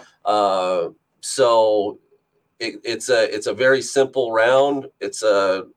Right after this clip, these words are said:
it's an external goal, um, and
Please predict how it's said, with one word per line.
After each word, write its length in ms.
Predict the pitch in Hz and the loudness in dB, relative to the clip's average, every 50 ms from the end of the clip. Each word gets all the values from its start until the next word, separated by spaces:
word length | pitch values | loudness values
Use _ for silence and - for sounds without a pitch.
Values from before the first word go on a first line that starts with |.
| _ _ - | _ _ -14
it's 180 | - - - | -14 -12 -10
an 100 | 107 98 - | -8 -4 -2
external 580 | 113 - - - - - 120 120 123 120 - 113 | -4 -4 -4 -6 -4 -4 -2 0 0 -2 -2 -2
goal, 500 | 113 107 104 107 117 127 135 135 131 _ _ _ _ - | -2 0 2 2 4 2 2 2 -2 _ _ _ _ -8
um, 720 | - 95 98 95 92 92 92 90 87 90 92 92 104 107 _ _ _ _ _ - | -6 -6 -4 -2 -2 -2 -2 -2 -4 -4 -6 -10 -12 -14 _ _ _ _ _ -6
and 580 | 98 104 104 104 101 98 98 95 92 95 101 - | -4 -2 0 0 0 0 -2 -2 -4 -6 -10 -14